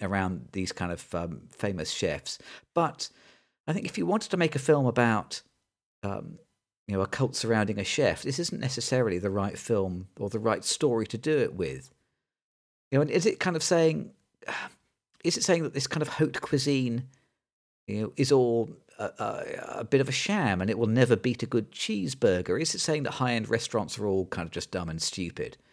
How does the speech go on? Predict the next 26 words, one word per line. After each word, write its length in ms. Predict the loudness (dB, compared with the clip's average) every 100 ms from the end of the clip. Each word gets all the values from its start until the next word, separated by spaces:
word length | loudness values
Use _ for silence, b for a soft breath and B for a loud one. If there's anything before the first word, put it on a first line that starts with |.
| _ _ _ _ _ _ _ 0
Um, 340 | 0 0 -6 -14 _ _
'cause 140 | -6 -4
the 60 |
film 240 | 0 0 2
both 260 | 2 2
sort 220 | 0 -2
of 140 | -2 0
respects 680 | 0 0 0 -2 -2 -6 -2
this 220 | -2 2
haute 240 | 0 0
cuisine 500 | -4 0 2 2 -2 -4
and 340 | -2 -2 -4
hates 340 | 0 0 2 -2
it 80 |
at 120 | -2 -4
the 60 |
same 320 | 2 2 2
time. 380 | 0 0 2 0
So 140 | 0 0
I 80 |
came 300 | 0 -2 2
away 360 | 2 6 6 6
not 180 | 4 -2
entirely 480 | -2 0 0 0 0
sure 380 | 2 2 2
whether, 360 | 4 6 6 2